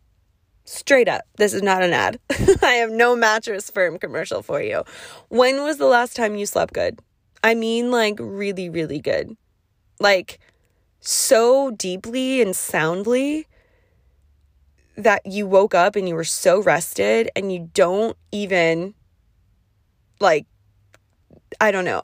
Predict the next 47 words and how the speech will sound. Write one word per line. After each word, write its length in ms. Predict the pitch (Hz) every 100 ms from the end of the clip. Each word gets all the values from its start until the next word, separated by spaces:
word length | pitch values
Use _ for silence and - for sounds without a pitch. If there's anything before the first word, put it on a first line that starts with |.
| -
I 240 | 202 208 233
feel 540 | - 190 151 143 202 _ _ _ _ _ _ _
like 320 | - 185 175 -
the 160 | 214
last 400 | 208 185 208 -
time 420 | 214 180 170 165
that 140 | 175 165
I 140 | 160
slept 260 | 165 170 -
good 260 | 160 151
was 300 | - - 156
last 260 | 151 110 -
night 200 | 107 - _ _ _ _ _
and 220 | 127 165 165
the 60 |
night 160 | 156 160
before 320 | 170 175 - _ _ -
and 180 | 196 185
the 40 |
night 160 | 170 165
before. 200 | 170 156
Like, 200 | 170 -
I 160 | - 160
sleep 420 | - - 208 -
so 340 | - - 175
soundly 720 | 196 - - 170 170 214 269 269
now 420 | 269 285 311 339 - - - _
because 320 | 233 226 233
I 120 | 208
give 260 | 196 185 175
myself 480 | 180 175 180 170 -
time 400 | 156 156 165 185
to 120 | -
sleep 420 | - - 95 -
and 220 | - 170
rest 440 | 170 190 170 160 -
and 100 | 156
wash 240 | 147 160
my 160 | 202 214
face 300 | - 233 -
before 400 | - 175 180 165
bed. 380 | 160 151 147 -
And 240 | 180 180
there's, 200 | 175 175
like, 180 | 185 180
this 180 | 180 180
whole 640 | - 226 233 226 220 208